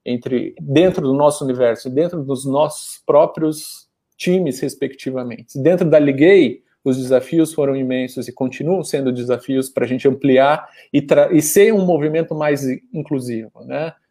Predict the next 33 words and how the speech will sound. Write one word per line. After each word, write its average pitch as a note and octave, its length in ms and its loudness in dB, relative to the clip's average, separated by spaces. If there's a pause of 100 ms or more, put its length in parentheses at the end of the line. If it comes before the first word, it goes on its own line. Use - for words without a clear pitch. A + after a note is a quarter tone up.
(100)
A B2+ 140 -4
gente C3 340 -6
sair D3+ 600 4
só C#3+ 260 4
desse, C3 300 0
desse B2+ 240 0
nosso B2+ 380 -2
local. B2+ 420 -6 (400)
Eh, C3+ 300 6
posso D3 220 2
te - 60 -12
falar E3 200 4
que E3+ 80 -4
aqui E3 160 -4
em E3 40 -6
Curitiba E3+ 460 -2
a F#3 40 0
gente F#3 260 -6
enfrentou D3+ 460 -4
uma C#3 140 -6
situação, D3+ 680 -4 (380)
eh, C3 640 2
da, C#3 360 2
da C3+ 320 0
prefeitura C#3+ 580 0
organizar C#3 460 -2
uma C3 180 -6
taça B2+ 380 -2
da B2 100 -4
diversidade C3 800 -4
o C3 40 -4
ano A#2+ 160 -8
passado, D#3 640 -2